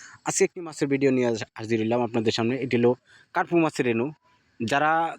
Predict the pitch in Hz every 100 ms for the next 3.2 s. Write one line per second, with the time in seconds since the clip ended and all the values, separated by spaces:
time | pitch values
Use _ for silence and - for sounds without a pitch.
0 | - 151 143 147 131 139 127 165 156 175
1 | 170 160 143 147 147 156 151 147 139 -
2 | 143 147 139 139 139 _ _ _ - 131
3 | 127